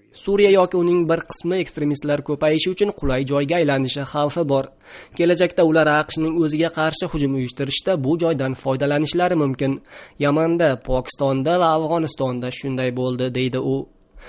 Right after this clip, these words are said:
Kuzatuvchilarning fikricha, ko'plab suriyaliklarning muxolifat safiga qo'shilishdan o'zini tortayotganiga jangarilar orasida xorijliklarning ko'pligi sabab bo'lmoqda.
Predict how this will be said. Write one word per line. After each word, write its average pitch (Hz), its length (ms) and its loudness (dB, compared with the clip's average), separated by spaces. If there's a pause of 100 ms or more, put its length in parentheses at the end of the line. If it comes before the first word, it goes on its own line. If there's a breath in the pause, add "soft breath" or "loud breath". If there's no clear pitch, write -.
(160 loud breath)
Kuzatuvchilarning 165 880 4
fikricha, 160 460 -2
ko'plab 139 420 -2
suriyaliklarning 143 840 0
muxolifat 151 680 2
safiga 131 360 -4
qo'shilishdan 143 640 -4
o'zini 160 400 2
tortayotganiga 151 800 0
jangarilar 185 640 2
orasida 165 520 2
xorijliklarning 139 880 -2
ko'pligi 131 500 -2
sabab 127 360 -4
bo'lmoqda. 127 560 -2